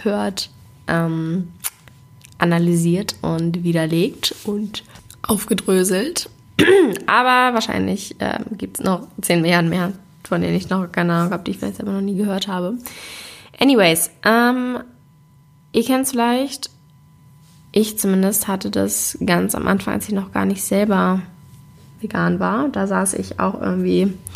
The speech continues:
wir waren bei Freunden, mein, äh, Vater und ich, oder war ich alleine da? Ich weiß gar nicht mehr. Auf jeden Fall, wir saßen auf der Terrasse, haben irgendwie so eine Brotzeit gemacht, so gesnackt und so. Und dann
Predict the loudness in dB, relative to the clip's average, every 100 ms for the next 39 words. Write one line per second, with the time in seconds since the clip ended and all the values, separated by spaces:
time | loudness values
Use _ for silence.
0 | -16 -18 -20 -20 -16 -6 0 2 0 -2
1 | -4 2 6 6 4 2 4 4 4 0
2 | -6 -14 -14 -14 -16 -16 -10 -8 2 4
3 | 4 4 2 0 0 -4 -2 -2 -2 -6
4 | -8 -6 -4 -4 -6 -4 0 0 0 -2
5 | -4 -8 -8 -8 -6 -6 -4 -6 -12 -16
6 | -16 0 2 4 4 4 4 4 4 0
7 | -2 -2 0 0 0 0 -2 0 -2 -2
8 | -4 -6 -12 -6 -6 -4 -6 -6 -4 -2
9 | -2 -6 -8 -8 -6 -6 -6 -2 0 2
10 | 2 2 2 2 0 0 -2 0 2 2
11 | 2 -2